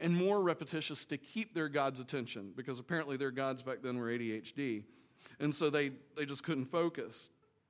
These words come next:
You see, another reason the pagans babbled on and repeated and did this was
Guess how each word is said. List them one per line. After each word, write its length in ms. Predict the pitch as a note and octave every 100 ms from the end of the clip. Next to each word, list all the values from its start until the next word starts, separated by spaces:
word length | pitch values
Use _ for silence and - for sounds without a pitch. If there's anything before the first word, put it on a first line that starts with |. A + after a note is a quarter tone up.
| _ _ _
You 80 | F3+
see, 400 | - A3 G#3 G3+ - - - - _
another 420 | F3+ G3+ C4 C4+
reason 520 | G3 G3 F#3+ E3+ F3
the 80 | E3+
pagans 520 | E3 F#3 D#3+ E3 D3 - - - _
babbled 480 | D3+ E3 D#3+ D#3 D3+
on 340 | D3 C#3+ C#3+
and 200 | D3 C#3+
repeated 600 | C#3 C#3+ D#3+ E3+ D3+ D3
and 180 | C#3+ C#3+
did 200 | C#3 D3
this 220 | D3 C#3+
was 240 | C3+ B2+